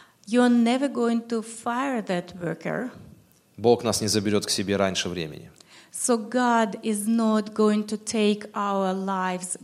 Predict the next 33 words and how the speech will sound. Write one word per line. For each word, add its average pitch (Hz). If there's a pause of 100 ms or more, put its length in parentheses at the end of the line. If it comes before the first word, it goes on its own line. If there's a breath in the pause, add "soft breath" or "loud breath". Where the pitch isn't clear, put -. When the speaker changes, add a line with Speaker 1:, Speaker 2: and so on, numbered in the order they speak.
Speaker 1:
before 196
our 170
time. 175
Speaker 2:
Апостол 139
Павел 156
говорил: 147
«Я 135
хотел 143
бы 131
умереть 131
и 123
быть 113
с 107
Богом». 98 (840 loud breath)
Speaker 1:
You 233
know, 247
Apostle 240
Paul 220
was 214
saying 214
and 208 (160)
wishing 185
to 208
die. 175 (300)
Speaker 2:
Ему 143
было 139
все 139
равно, 135
каким 131
образом 113
эта 107
смерть 107
придет. 104